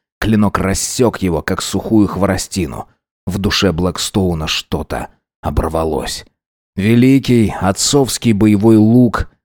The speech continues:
погублен. Но не успел тот замахнуться для второго удара, как Томас бросился на него, своим весом обрушив рыцаря на землю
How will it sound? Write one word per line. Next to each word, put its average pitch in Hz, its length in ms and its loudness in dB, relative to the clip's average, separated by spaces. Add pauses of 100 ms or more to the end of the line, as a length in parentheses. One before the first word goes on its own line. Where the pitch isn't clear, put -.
(280)
погублен. 87 720 -2 (520)
Но 110 160 2
не 131 140 2
успел 135 420 2
тот 120 240 2
замахнуться 117 640 0
для 107 140 2
второго 117 380 2
удара, 117 420 4
как 107 220 -2
Томас 135 360 0
бросился 117 640 2
на 110 80 4
него, 120 300 4
своим 123 360 2
весом 127 380 2
обрушив 120 640 2
рыцаря 113 400 2
на 107 120 4
землю 113 460 2